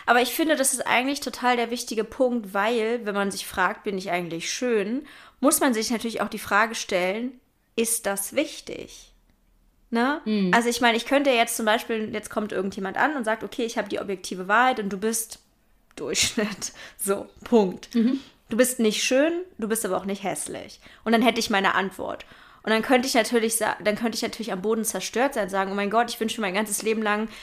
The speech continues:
Speaker 1: doch nur endlich schön zu sein.“ Oder ich könnte sagen, „Ah, okay, jetzt hab ich meine Antwort.“ Aber w-, wozu muss ich denn eigentlich schön sein? Weil die Sache ist die, dass wir bestimmte Sachen mit Schönheit verknüpfen.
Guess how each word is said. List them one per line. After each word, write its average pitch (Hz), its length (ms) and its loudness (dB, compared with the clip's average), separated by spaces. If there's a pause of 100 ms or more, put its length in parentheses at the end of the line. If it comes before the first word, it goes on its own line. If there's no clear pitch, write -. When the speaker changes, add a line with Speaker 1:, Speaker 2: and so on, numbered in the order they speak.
(100)
Speaker 1:
doch - 160 -4
nur 220 340 4
endlich 208 320 0
schön 277 280 2
zu 214 180 -4
sein.“ 180 360 0 (260)
Oder 214 120 0
ich 233 100 0
könnte 220 200 -4
sagen, 233 300 4
„Ah, 311 140 4
okay, 285 200 -4
jetzt 240 160 -2
hab 233 60 0
ich 233 100 -6
meine 220 160 0
Antwort.“ 233 480 0 (1160)
Aber 185 340 -2 (500)
w-, - 520 -10
wozu 202 280 -4
muss 202 240 -2
ich 320 120 -4
denn 202 100 -2
eigentlich 185 320 -4
schön 190 360 -2
sein? 185 360 -4 (360)
Weil 214 120 4
die 220 60 0
Sache 240 280 4
ist - 300 -2
die, 269 240 0 (600)
dass 233 240 4
wir 240 100 6
bestimmte 233 300 -2
Sachen 220 200 2
mit 214 120 0
Schönheit 220 400 4
verknüpfen. 226 760 -4